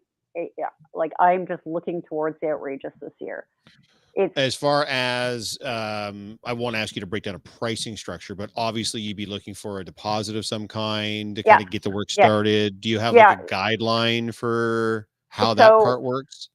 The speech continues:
Speaker 1: I break it up into how many fittings it needs, and every time you come for a fitting, you bring me, you pay me for the next part.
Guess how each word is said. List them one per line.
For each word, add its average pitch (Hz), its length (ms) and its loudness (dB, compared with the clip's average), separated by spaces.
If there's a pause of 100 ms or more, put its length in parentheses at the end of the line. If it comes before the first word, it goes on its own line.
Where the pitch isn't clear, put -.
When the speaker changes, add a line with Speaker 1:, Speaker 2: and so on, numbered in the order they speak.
(140)
Speaker 1:
I 226 520 10 (140)
break 226 360 0
it 220 80 4
up 180 200 6
into 185 200 -2
how 180 180 2
many 175 180 -4
fittings 180 460 -6
it - 120 -6
needs, 190 340 -6
and 165 140 0
every 175 240 4
time 185 240 0
you 165 80 -6
come 175 200 -6
for 170 120 -2
a 156 40 -4
fitting, 160 320 -2
you 156 120 -4
bring 160 240 -2
me, 156 320 -6
you 165 100 -8
pay 165 200 -4
me 156 100 -2
for 156 180 -6
the 147 80 -4
next - 240 -8
part. 139 280 -2